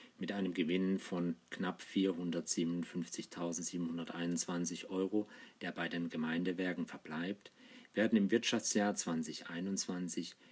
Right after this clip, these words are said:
viele Investitionen und Anforderungen bedient. Dazu zählt im Strombereich die Umsetzung gesetzlicher Anforderungen im Bereich von intelligenten Messsystemen und die Sicherstellung der Wasserversorgung im Hinblick auf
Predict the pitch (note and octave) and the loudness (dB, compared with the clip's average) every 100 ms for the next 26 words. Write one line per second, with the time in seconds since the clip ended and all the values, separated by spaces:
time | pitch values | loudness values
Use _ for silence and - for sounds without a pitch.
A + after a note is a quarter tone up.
0 | - - - A#2 A2+ G2+ E2 - D#2 - | -20 -4 6 8 8 4 0 0 2 0
1 | - E2 G2 G2+ G2 E2 - E2 - E2+ | 2 2 4 4 2 -2 -4 -6 -4 -6
2 | - - - - - D2+ - - - _ | -4 -4 -4 -4 0 -2 -2 -10 -18 _
3 | _ - - - - _ F2 F#2 - G2+ | _ -20 -20 -20 -20 _ -4 0 2 2
4 | F#2+ - F#2 E2 E2+ - F2 F#2+ G2 G2 | 2 2 2 2 0 -2 0 0 0 2
5 | G2+ - - G2 - - - G2 F#2+ - | 2 2 0 0 0 2 2 0 0 0
6 | - - - - E2+ G#2 G2+ G#2 G#2 G#2 | 0 0 -4 -4 -2 -2 2 2 2 2
7 | G#2+ G#2+ G#2+ - - - - - - E2+ | 2 2 0 -6 -20 -20 -20 -6 -2 0
8 | F2 F2+ F2+ - F2 F2+ F2 F2 F2 F2 | 0 2 2 0 -4 -2 -4 -2 -2 -2
9 | F2 E2+ F2 G2+ - G#2 - A2 A2 G#2+ | -2 0 2 4 2 2 4 6 6 4
10 | G#2+ - - _ C#3+ - - A2+ F2 - | 0 -4 -20 _ 2 2 2 2 2 -4
11 | E2 - F2+ F2+ F#2 F2 D#2 - D#2 E2+ | -4 -2 0 -2 -4 -4 -2 -4 -4 -2
12 | - E2 E2+ G2+ G#2+ A#2 G#2+ - - F2 | -2 0 0 0 0 0 0 -2 -8 -8
13 | E2+ - D2 D#2 - | -10 -8 -8 -8 -10